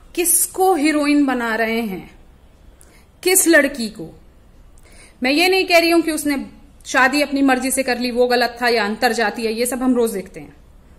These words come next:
बड़ी बात नहीं रह गई है हमारे समाज में। मगर जिस तरह से आपने किया, जिस तरह से आप अपने परिवार के विरुद्ध बोल रही हैं, आप पढ़ी लिखी हैं, सब जानते हैं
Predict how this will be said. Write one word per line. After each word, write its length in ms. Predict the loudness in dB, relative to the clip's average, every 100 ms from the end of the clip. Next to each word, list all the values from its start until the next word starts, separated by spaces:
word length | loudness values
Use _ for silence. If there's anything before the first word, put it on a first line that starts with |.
| -18 -6
बड़ी 160 | -2 0
बात 200 | 0 0
नहीं 120 | 0
रह 120 | 0
गई 140 | -4 -6
है 80 |
हमारे 260 | -6 -6 -8
समाज 300 | -10 -12 -14
में। 80 | -18 -20 -20 -20 -20 -20 -20 -20 -20 -10
मगर 160 | -6 -6
जिस 360 | -6 -6 -6 -6
तरह 260 | -4 0
से 220 | 0 0 0
आपने 360 | 0 -4 -8
किया, 320 | -8 -12 -18 -18 -20 -20 -20 -20 -20 -14 -6
जिस 260 | -4 -2
तरह 280 | 0 2 2
से 200 | 0 -2
आप 160 | -2 -4
अपने 220 | -4 -6
परिवार 520 | -6 -6 -6 -4 -4 -4
के 160 | -6
विरुद्ध 400 | -6 -8 -8 -10 -10
बोल 200 | -8 -8
रही 280 | -8 -8 -10
हैं, 180 | -12 -18 -20 -16 -8
आप 200 | -8 -4
पढ़ी 200 | -4 -2
लिखी 260 | -4 -8
हैं, 140 | -14 -10
सब 200 | -10 -8
जानते 360 | -8 -10 -14
हैं 200 | -20 -20